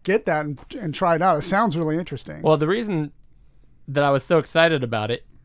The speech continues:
Speaker 2: the game itself, if you just play you versus the, the computer, it's, well, it might be.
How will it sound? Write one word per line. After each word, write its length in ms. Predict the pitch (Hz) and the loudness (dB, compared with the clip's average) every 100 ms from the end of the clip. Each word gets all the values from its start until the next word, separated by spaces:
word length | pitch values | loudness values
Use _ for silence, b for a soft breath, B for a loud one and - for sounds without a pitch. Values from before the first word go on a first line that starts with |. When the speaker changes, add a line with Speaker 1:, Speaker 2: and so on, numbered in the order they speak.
| - | -16
Speaker 2:
the 120 | 147 | -8
game 260 | 135 214 202 | -2 0 0
itself, 380 | 131 160 123 139 | 0 0 0 -2
if 100 | 143 | -6
you 80 | |
just 180 | 143 - | -6 -4
play 140 | 147 135 | -2 -2
you 160 | 139 | -2
versus 240 | 139 - 139 | -4 -6 -6
the, 240 | 123 120 | -4 -4
the 120 | 131 | -6
computer, 400 | 120 120 131 147 | -6 -4 -4 -4
it's, 280 | 151 - - - | -6 -10 -12 -2
well, 240 | 214 220 | 0 0
it 80 | 170 | -2
might 220 | 139 190 | -4 -4
be. 160 | 127 | -8